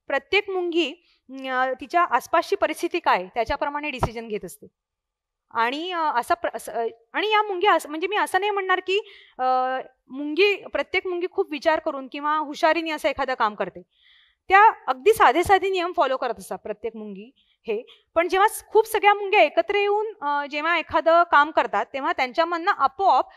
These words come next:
हा जो आर्टिफिशियल इंटेलिजन्स असतो किंवा इम-, ज्याला इमर्जंट बिहेवियर असं म्हणतात,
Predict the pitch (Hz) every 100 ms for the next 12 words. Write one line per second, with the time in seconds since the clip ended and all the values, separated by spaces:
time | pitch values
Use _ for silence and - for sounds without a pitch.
0 | _ _ - 277 359 269 240 330 339 370
1 | 302 285 285 302 294 240 - 101 _ _
2 | _ _ _ _ - 254 254 269 277 226
3 | 262 262 214 254 302 269 269 285 302 339
4 | 320 233 277 294 285 - 240 233 208